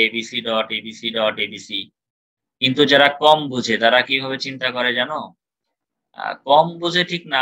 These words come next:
অনেক টিচারও আসলে আমাদেরকে এইভাবে পড়ায় বা বই পুস্তকে লেখা থাকে, যার কারণে আমাদের কাছে ব্যাপারগুলো কঠিন হয়। তারা এই ইকুয়েশনটাকে কি করে?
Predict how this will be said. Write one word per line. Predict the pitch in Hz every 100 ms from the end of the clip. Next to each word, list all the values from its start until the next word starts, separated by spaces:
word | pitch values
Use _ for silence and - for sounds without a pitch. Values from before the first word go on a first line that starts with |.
| 139
অনেক | 131 143 -
টিচারও | 143 151 156 156
আসলে | 143 147
আমাদেরকে | 139 131 135 131
এইভাবে | 127 127 135
পড়ায় | 131 - 117 117 117
বা | 110
বই | 110 113
পুস্তকে | 120 117 123 113
লেখা | 104 107
থাকে, | 113 104 98
যার | 107 113
কারণে | 123 135
আমাদের | 131 120 120
কাছে | 123 123
ব্যাপারগুলো | 113 110 117 113 117
কঠিন | 113 113 110
হয়। | - - -
তারা | 107 117
এই | 127 123
ইকুয়েশনটাকে | 120 127 - 127 127 131 127
কি | 127
করে? | 120 123 147